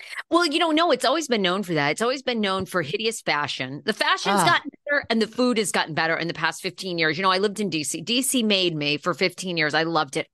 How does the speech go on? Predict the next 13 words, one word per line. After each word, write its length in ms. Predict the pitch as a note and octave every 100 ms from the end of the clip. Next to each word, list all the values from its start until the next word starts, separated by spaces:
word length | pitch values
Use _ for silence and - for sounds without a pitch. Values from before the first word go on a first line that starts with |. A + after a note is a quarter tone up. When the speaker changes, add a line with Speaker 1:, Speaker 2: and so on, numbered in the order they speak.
| _ -
Speaker 1:
You 140 | F#3
know, 100 | E3+
I 80 | D#3+ -
was 140 | D3+
on 160 | E3+ D#3+
the 160 | D#3+ - _
famous 320 | - E3+ D#3+ -
Kane 240 | E3+ D#3+
show 200 | E3 D3+
on 80 | D3
iHeartRadio 680 | D3+ D#3+ E3+ E3 D3+ D3+ C#3+
for 100 | E3+
years. 360 | E3 D#3 D#3